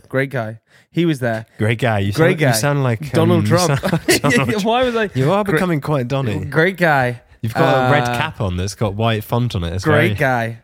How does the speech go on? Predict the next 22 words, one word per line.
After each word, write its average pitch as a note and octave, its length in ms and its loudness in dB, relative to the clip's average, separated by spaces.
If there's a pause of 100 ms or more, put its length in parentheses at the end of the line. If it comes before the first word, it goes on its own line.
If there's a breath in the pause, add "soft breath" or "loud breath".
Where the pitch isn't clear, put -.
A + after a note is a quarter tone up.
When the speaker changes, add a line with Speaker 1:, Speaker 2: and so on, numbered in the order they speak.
(140)
Speaker 1:
Great B2+ 260 -2
guy. A2 380 -6 (320)
Um, B2+ 500 -6 (260 soft breath)
no, F#3 140 2
he D#3+ 140 0
was F#3 140 0
there, C3+ 460 -4
and C3+ 460 -2 (220)
I D#3 140 0
kept - 360 -4
trying E3+ 320 -2
to D3 80 -8
get C#3+ 140 -4
his C3+ 120 -6
attention D#3 420 -4
the A#2 60 -6
whole A#2 100 -6
way A#2+ 100 -2
through. B2+ 320 -6
Speaker 2:
By G#2 140 0
doing G2+ 260 0
what? F#2+ 200 -4